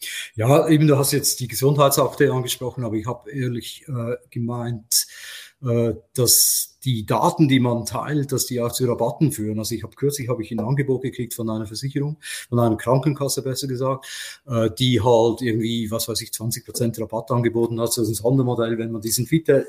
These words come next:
Fitness-Tracker trägt und halt die Daten an die Krankenkasse übermittelt. Und das ist natürlich auch wieder die Frage, will ich das? Äh,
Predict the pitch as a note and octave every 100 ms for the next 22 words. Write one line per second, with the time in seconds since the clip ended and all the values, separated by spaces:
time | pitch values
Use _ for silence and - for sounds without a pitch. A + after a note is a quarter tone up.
0 | - C3+ E3+ C#3+ - A#2+ - - - C#3+
1 | F#3 F#3+ - - - - - C3 B2 B2+
2 | C3 B2+ B2 C#3 D3 C#3 C#3 - C#3 D3
3 | C#3+ C3+ - B2 B2+ C3 - B2 B2+ A2+
4 | B2 C3+ G#2 F#2 - - - - _ B2
5 | G#2+ A2+ C3 B2 B2 A#2+ C3 C3 A#2 A2
6 | A#2 A2+ A2 C3 E3 D#3+ E3 E3 - -
7 | B2 A#2